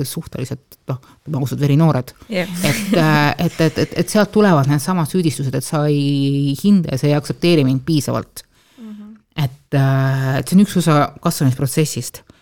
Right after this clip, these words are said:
Speaker 1: Aga inimestel on õigus võnkuda lahku. Et mina olen olnud sellises suhtes, mis algas nagu väga ilusasti ja hästi kunagi, kunagi hästi ammu. Aga me kasvasime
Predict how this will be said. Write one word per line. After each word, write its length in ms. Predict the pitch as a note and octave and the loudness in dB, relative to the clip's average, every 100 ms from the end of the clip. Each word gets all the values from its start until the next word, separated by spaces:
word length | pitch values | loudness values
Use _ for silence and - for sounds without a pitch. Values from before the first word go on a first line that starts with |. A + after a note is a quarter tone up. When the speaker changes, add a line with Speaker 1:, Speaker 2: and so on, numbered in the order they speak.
| _ _ _ _ _ C#3+ | _ _ _ _ _ 0
Speaker 1:
Aga 880 | C3+ B2+ C#3 C3+ C3 B2+ A2+ F2+ - - _ _ _ _ _ _ - | 0 0 0 0 0 0 0 -2 -6 -12 _ _ _ _ _ _ 0
inimestel 540 | G3 G#3+ E3 - D3+ | 4 6 4 4 4
on 140 | F3+ G3 E3+ | 6 6 6
õigus 460 | G#3 F#3 C#3 C3+ | 6 4 0 -2
võnkuda 480 | E3 F#3 - C#3 C3 | 2 2 0 -4 0
lahku. 500 | C3+ D3+ - - A2 B2+ _ _ _ _ _ _ _ _ _ _ - | 0 -2 -6 -12 -12 -12 _ _ _ _ _ _ _ _ _ _ -10
Et 100 | C#3 | 0
mina 180 | F3+ G3+ | 4 4
olen 200 | F3+ E3 | 4 4
olnud 240 | D#3+ F3 C#3 | 4 2 0
sellises 420 | F3 E3 C#3 B2+ | 0 0 0 -2
suhtes, 420 | F3 F3 C#3 C3 | -4 -4 -6 -6
mis 140 | C3+ C3 | -4 0
algas 420 | E3 D#3+ - B2+ | 0 0 -2 -2
nagu 180 | C3 C3 | -2 0
väga 200 | D#3 D#3+ C#3 | -2 0 0
ilusasti 440 | D3+ C3 C3 - | 0 -2 -4 -2
ja 100 | C#3+ | -2
hästi 260 | D3+ - C#3 | -2 -2 -4
kunagi, 400 | D3 C#3 C3 C#3+ C#3 - - | -2 -4 -4 -4 -4 -6 -10
kunagi 280 | E3 D#3 C3+ | -4 -2 0
hästi 200 | C#3 - | -2 -2
ammu. 340 | C#3 C#3 - B2 - _ - - - - - _ _ _ _ _ D3 | 0 0 0 -4 -6 _ -20 -20 -20 -20 -20 _ _ _ _ _ -2
Aga 320 | C#3 C3+ C#3 | -2 0 2
me 140 | C#3 C#3 - | 4 2 0
kasvasime 520 | - - B2+ C#3 | -4 -4 -2 -2